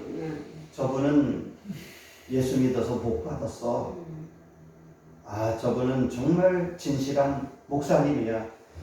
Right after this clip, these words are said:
Speaker 2: 저분은 정말 진실한 장로님이셔. 저분은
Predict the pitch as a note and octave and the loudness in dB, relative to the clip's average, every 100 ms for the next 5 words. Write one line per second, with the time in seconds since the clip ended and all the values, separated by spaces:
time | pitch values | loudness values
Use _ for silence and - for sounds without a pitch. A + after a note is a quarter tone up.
0 | - - C#3 D3 E3 E3 - C#3 F3 E3+ | -14 -4 0 4 4 4 0 0 0 0
1 | D3 D3 D3 D3+ E3 B2+ C3 D#3+ F3+ - | 2 2 2 0 0 -4 0 2 2 0
2 | - - - - _ _ - _ _ _ | -4 -8 -14 -20 _ _ -20 _ _ _
3 | - D3 D3+ E3 D#3+ - | -4 2 6 6 6 2